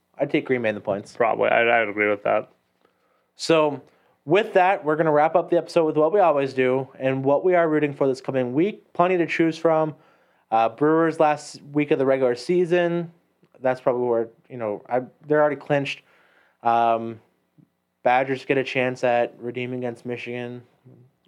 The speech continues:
Speaker 2: We're not
Speaker 1: Uh,
Speaker 2: allowed to talk about the Badgers.
Speaker 1: You're right, my bad. Um, big nascar race, Talladega. Another big week of N F L.
Speaker 2: It's a good sports weekend, that's for sure.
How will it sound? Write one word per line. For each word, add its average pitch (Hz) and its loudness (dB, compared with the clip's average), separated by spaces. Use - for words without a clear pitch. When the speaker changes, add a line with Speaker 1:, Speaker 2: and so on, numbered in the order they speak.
Speaker 2:
We're - -10
not 110 0
Speaker 1:
Uh, - -2
Speaker 2:
allowed - -6
to - -16
talk - -18
about - -20
the - -20
Badgers. - -20
Speaker 1:
You're - -18
right, - -8
my - -8
bad. - -4
Um, 127 0
big 147 2
nascar 151 2
race, 147 0
Talladega. 160 2
Another 143 2
big 143 2
week 143 0
of 139 0
N 131 2
F 127 -2
L. 170 2
Speaker 2:
It's 170 -2
a 294 6
good 320 4
sports 190 2
weekend, 160 2
that's 127 -2
for 123 -6
sure. 113 -2